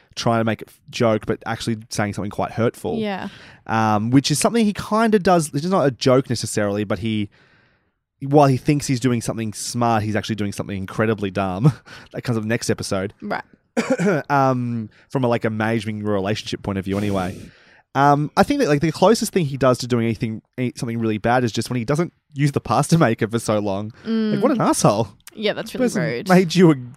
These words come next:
Speaker 1: got you a beautiful gift, a really
Speaker 2: Yeah.
Speaker 1: thoughtful gift, and, uh, you took you that long
Speaker 2: Mm-hmm.
Speaker 1: to finally get around to using that thing, and, uh, yeah.
Speaker 2: Yeah, that's really rude.
Speaker 1: That is very rude, that.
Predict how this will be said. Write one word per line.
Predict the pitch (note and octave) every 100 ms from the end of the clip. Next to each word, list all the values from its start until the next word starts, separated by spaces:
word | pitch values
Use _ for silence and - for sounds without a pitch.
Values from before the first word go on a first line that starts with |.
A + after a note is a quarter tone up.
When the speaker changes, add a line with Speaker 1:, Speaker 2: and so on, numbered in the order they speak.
| D#3+
Speaker 1:
got | F3
you | D#3
a | C3
beautiful | A#2 A#2+ A3 - B2+
gift, | G#2+ C3 G#2+
a | A#2
really | A#2+ F3
Speaker 2:
Yeah. |
Speaker 1:
thoughtful | D3 A#2 A2
gift, | G#2 G2+ - - _ - - - _
and, | A2 A2+ A2+
uh, | A2 G#2+ G#2+ G#2+ G#2 G2+ G#2 G2+ G#2
you | B1+ D2 A2+ B2+
took | C#3 - D3+
you | A2+
that | G#2 A#2
long | - A#2+ C3+ G3 - -
Speaker 2:
Mm-hmm. | G#3+ A3 A3 G#3+ A#3+
Speaker 1:
to | - A#2+
finally | A#2 B2+ A#2+
get | A#2+
around | A#2 A2+
to |
using | A2 B2+
that | D#3 D3
thing, | D#3+ F#3+
and, | A#2
uh, | G#2+ G2+ G2+ G#2+ _ _ _ _ _ -
yeah. | -
Speaker 2:
Yeah, | -
that's | C#4 -
really | A#4+
rude. | A3 F3 F3 G#3+
Speaker 1:
That | -
is | E3+ D#3
very | A#2+ A#2 C3+
rude, | B2+ G#2 G2
that. | G2+ F#2+